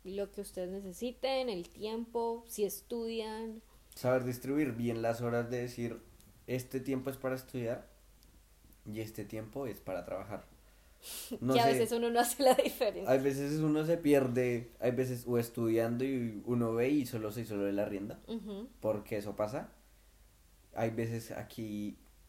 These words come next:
Speaker 2: normalmente los estudiantes, los que somos estudiantes internacionales, eh, normalmente no dan contratos full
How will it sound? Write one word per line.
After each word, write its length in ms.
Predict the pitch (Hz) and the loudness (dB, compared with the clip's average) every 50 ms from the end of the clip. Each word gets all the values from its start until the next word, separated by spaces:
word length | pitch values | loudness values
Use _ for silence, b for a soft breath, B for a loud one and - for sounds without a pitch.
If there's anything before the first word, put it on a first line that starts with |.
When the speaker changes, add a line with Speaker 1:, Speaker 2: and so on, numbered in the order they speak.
| - - | -12 -4
Speaker 2:
normalmente 600 | 117 117 117 113 113 117 113 110 113 110 104 - 113 | -2 0 0 0 0 0 0 0 -2 -4 -4 -4 -4
los 140 | 113 113 113 | -4 -4 -6
estudiantes, 580 | 113 - - - 123 110 98 92 95 - 92 98 | -8 -10 -10 -8 -6 -4 -4 -4 -6 -8 -8 -10
los 140 | 98 - - | -10 -10 -12
que 80 | - | -18
somos 380 | - - 90 90 90 - - - | -18 -16 -16 -16 -16 -18 -18 -18
estudiantes 480 | - - - - 104 95 87 90 92 | -18 -14 -10 -8 -8 -8 -8 -10 -12
internacionales, 920 | 104 95 90 95 95 95 92 95 101 98 104 104 101 98 98 98 98 98 - b b b b b b b b b - - - - - - - | -12 -10 -8 -6 -6 -6 -6 -8 -8 -6 -4 -2 -2 -2 -2 -4 -6 -8 -10 b b b b b b b b b -20 -20 -20 -20 -20 -12 -8
eh, 500 | 107 110 107 107 107 107 107 107 107 104 104 | -6 -4 -4 -2 -2 -2 0 0 -2 -2 0
normalmente 600 | 113 113 113 113 113 110 110 113 110 107 - 117 | 0 0 0 0 -2 -4 -4 -4 -6 -4 -6 -4
no 140 | 113 113 113 | -2 -2 0
dan 260 | 110 107 107 107 104 | 0 0 0 -2 -6
contratos 500 | - - 113 104 101 98 98 - 95 90 | -8 -8 -8 -4 -2 -4 -4 -4 -6 -12
full 180 | - - 101 101 | -10 -8 -6 -6